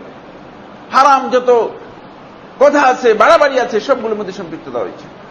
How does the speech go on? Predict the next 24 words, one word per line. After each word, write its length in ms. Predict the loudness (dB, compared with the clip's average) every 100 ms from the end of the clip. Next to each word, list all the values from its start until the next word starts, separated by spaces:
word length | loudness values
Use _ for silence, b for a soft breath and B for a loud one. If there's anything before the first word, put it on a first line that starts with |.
| -20 -20 -20 -20 -20 -20 -20 -20 -20 -20 -20 -20 -20 -20 -20 -8 0
ফলে 140 | 0
আল্লাহ 160 | 2 -2
নবী 160 | -4
সাল্লাল্লাহু 320 | -6 -4 -2
আলাইহি 200 | -2 -6
সাল্লাম 360 | -4 -2 -2 -4 -16 -20 -20 -20 -20 -20 -20 -20 -16 -2
শুধু 140 | -2
হারাম 420 | 0 2 2 2
নয়, 320 | 0 -8 -14 -18 -20 -20 -20 -20 -20 -20 -20 -20 0
বরং 400 | 2 2 -2 -8 -14 -16
হারামের 400 | -2 0 2 0 -6 -2
চেয়েও 180 | 2 2 2 2
আরো 480 | 2 4 2 -2 -10 -18 -20 -20 -20 -20 -20 -20 -20 -20 -6
সাধারণ 340 | 0 0 0
বিষয়, 320 | -6 -6 -6
যেটি 280 | -6 -6 -8
একজন 260 | -8 -8 -8
ইমানদার 340 | -6 -4 -4
ব্যক্তির 300 | -6 -8 -12
জন্য 140 | -10 -10
মুবাহ, 320 | -2 -2 -2 -8 -20 -20 -20 -20 -20 -20 -20 -20 -20 -20 -4
বৈধ 200 | -2 0
হতে 220 | 0 -2
পারে। 160 | -4 -6